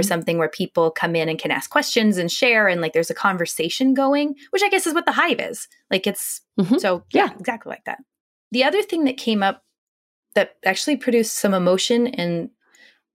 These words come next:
Speaker 2: I'm gonna lean in. The other side of, like, me is extremely, it's the word, I don't wanna say spiritual, that's not it, but yes.
Speaker 1: Mm-hmm.
Speaker 2: And as you were kind of talking about, like,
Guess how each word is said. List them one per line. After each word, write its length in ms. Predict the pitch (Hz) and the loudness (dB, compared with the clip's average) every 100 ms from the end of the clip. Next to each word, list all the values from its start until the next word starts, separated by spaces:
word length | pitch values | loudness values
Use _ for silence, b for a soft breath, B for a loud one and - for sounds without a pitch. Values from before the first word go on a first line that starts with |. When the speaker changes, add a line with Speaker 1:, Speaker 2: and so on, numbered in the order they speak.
| _ | _
Speaker 2:
I'm 100 | 175 | -8
gonna 160 | 175 175 | -4 -4
lean 200 | 180 175 | -4 -4
in. 240 | 170 277 - B B B _ - | -4 -4 -6 B B B _ -2
The 120 | 226 | 2
other 140 | 320 | 2
side 280 | 370 330 349 | 0 0 2
of, 300 | 285 175 - - | 2 0 -10 -2
like, 300 | 196 170 - _ | 0 0 -6 _
me 500 | 180 175 208 302 359 _ - | -2 0 2 2 0 _ 0
is 380 | 202 170 - - | 0 0 -4 -2
extremely, 1200 | 208 - - - 254 311 269 214 180 160 147 165 _ _ _ _ _ | -2 0 -4 -2 0 4 2 2 0 0 -2 -8 _ _ _ _ _
it's 160 | - - | -14 -6
the 80 | |
word, 120 | 233 - | -4 -4
I 160 | 269 | -2
don't 100 | 233 | 2
wanna 140 | 285 269 | 2 2
say 160 | - | 0
spiritual, 600 | 208 - 151 185 - 233 | -2 -4 -6 -6 -4 -4
that's 220 | 208 180 | -4 -6
not 180 | 175 151 | -4 -4
it, 320 | - 214 - - | -4 -6 -6 -2
but 260 | 190 - _ - | 0 -2 _ -6
yes. 380 | 170 170 - - | -4 -2 -4 -4
Speaker 1:
Mm-hmm. 420 | 185 208 196 214 | -2 0 0 2
Speaker 2:
And 160 | 208 208 | 0 0
as 180 | 233 262 | 2 2
you 100 | 285 | 2
were 160 | 240 214 | 0 -2
kind 180 | - 226 | -2 -2
of 100 | 202 | -2
talking 440 | - 202 214 262 | 0 0 2 0
about, 360 | 233 185 160 - | 0 0 -2 -2
like, 300 | 165 160 - | -2 -2 -6